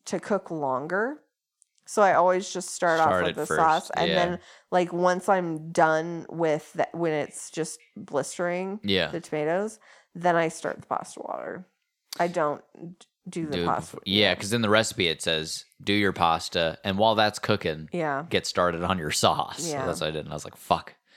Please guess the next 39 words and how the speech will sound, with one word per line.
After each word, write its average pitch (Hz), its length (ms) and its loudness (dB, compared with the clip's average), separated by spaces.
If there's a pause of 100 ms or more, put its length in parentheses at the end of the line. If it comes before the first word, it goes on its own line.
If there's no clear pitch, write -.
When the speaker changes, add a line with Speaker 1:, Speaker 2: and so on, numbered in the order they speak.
(100)
Speaker 2:
this 92 140 -6
shit 90 220 2
is 78 360 -4 (440)
Speaker 1:
Yeah. 156 200 -4
Speaker 2:
cooking 104 260 0
real 87 340 4
fast. 87 280 2
So 117 120 0
then 127 160 2
I 107 100 0
Speaker 1:
<laughs> - 20 -2
Speaker 2:
strained 120 720 -4
it. 73 320 -4
Speaker 1:
Yeah. 180 160 -10
Speaker 2:
I 104 80 6
saved 139 320 0
some 127 220 0
of 110 40 2
the 95 60 0
pasta 98 400 0
water, 50 440 -4 (140)
but - 200 -6 (540)
not 104 200 4
enough. 87 380 -2
Like, 95 140 0
'cause 113 140 -2
it's, 117 180 -2
it 117 80 -4
recommends 110 340 0
you 104 80 -4 (100)
take 117 180 0
it 104 100 -2
straight 95 440 0
out 90 280 2 (100)
and 87 120 -8
Speaker 1:
Yep. 95 220 -4
Speaker 2:
put 95 160 0
it 80 100 -2
in. 87 320 -2